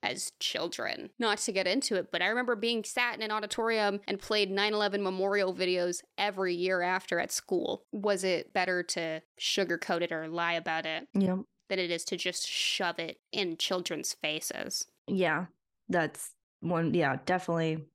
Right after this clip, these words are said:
Speaker 2: definitely a way to look at it.
Speaker 1: The last review I have is a ten out of ten from I M D B titled Ignore the Critics from twenty twenty-two. Recently,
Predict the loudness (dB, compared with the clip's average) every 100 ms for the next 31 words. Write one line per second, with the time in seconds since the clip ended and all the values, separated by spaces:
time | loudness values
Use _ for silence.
0 | _ -2 0 2 2 4 2 2 -2 -2
1 | -6 -4 0 0 -2 -4 -2 -2 -2 -4
2 | -6 -10 -10 -10 -8 -2 0 2 -2 0
3 | 0 0 0 -4 -2 -2 0 0 2 0
4 | 2 2 2 0 -6 -4 -2 -2 -4 -4
5 | -2 0 0 -2 -2 0 0 -2 -6 -6
6 | -6 -4 -2 0 0 0 0 -2 -2 -2
7 | -4 -8 _ -2 2 2 2 0 0